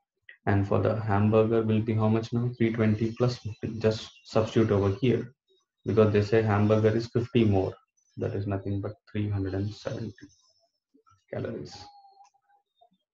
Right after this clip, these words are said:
Moving on to the last set of questions that we have. In a triangle A B C measure. Okay, so this question, we have a triangle. The measure of angle B is ninety. So we'll just quickly come to the triangle,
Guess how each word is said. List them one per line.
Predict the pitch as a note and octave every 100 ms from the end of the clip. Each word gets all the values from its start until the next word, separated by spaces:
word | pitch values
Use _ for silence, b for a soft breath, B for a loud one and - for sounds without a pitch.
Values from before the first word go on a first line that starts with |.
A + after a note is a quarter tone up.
| _ _ -
Moving | A#2 G#2+ G2+
on |
to | G2+
the | G2
last | G2+ G#2+ -
set | G#2+
of | G#2+
questions | - G#2+ A2+
that | A2 A2
we | A2
have. | A2 A#2+ B2
In | A2+ G#2+
a |
triangle | G2+ G#2 G#2 G#2+ A#2 A#2+
A | G2+
B | G#2
C | G2+ A2
measure. | G#2 G2+ G2+ G2+ A#2 C#3+ - _ _ _ _ _ _ _ _ _ _ - -
Okay, | A#2+ - - -
so | - B2
this | C#3
question, | - C3 - D3 C#3
we | A2+
have | A2+
a | A2
triangle. | - G#2 G#2+ A2+ D3 D#3+ - -
The | A2
measure | G#2+ G#2+ A2
of | A2
angle | G#2+ G#2 G#2
B | G#2 G#2
is | G2+
ninety. | F#2+ F#2 F#2+ B2 D3 - _
So | - G2+ G2 - -
we'll | -
just | - A2 -
quickly | A2 - A2 A2 - _ _ _ _ _ _ _ _ _
come | A2 G#2
to | G#2+
the | G2+
triangle, | - G2 G#2 B2